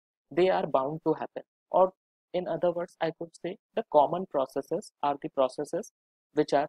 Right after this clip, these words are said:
eligible to be automated very frequently. But what about the other out-of-box features,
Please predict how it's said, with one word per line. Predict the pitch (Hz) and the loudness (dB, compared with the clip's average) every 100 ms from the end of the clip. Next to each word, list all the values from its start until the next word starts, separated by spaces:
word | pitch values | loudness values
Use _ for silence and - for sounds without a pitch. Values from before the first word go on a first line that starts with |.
| _ | _
eligible | - 131 131 135 143 165 | -2 0 -2 0 -2 0
to | 139 | -4
be | 131 151 | -4 -2
automated | 123 - 123 123 135 175 _ _ - | -2 -2 -8 -6 -6 -8 _ _ -2
very | 127 131 | -2 -2
frequently. | - - 123 120 _ _ _ _ _ _ | -6 -8 -8 -10 _ _ _ _ _ _
But | - 170 | 0 0
what | 151 185 - - | 0 0 -2 -8
about | 170 170 185 - _ | -2 0 0 -4 _
the | 175 196 226 _ _ | -10 -10 -10 _ _
other | 147 156 208 - | 4 4 2 0
out-of-box | 165 156 165 165 - 143 - - _ | 0 0 -6 -6 -6 -6 -6 -20 _
features, | 131 - 107 - | -8 -6 -8 -8